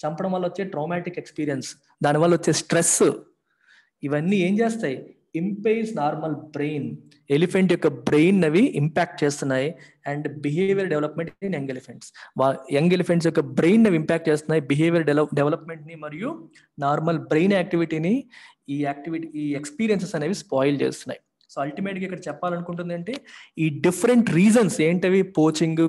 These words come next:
culling, ఇవన్నీ చేయడం వల్ల వాళ్ళ society అనేది impact అవుతుంది,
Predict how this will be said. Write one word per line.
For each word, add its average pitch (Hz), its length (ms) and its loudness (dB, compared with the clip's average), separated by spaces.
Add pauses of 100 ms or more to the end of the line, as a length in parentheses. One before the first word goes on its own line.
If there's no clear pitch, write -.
(100)
culling, 156 460 2
ఇవన్నీ 143 340 2
చేయడం 156 280 4
వల్ల 170 220 2
వాళ్ళ 147 180 4 (180)
society 262 560 4
అనేది 214 240 4
impact 175 360 -2
అవుతుంది, 135 320 -2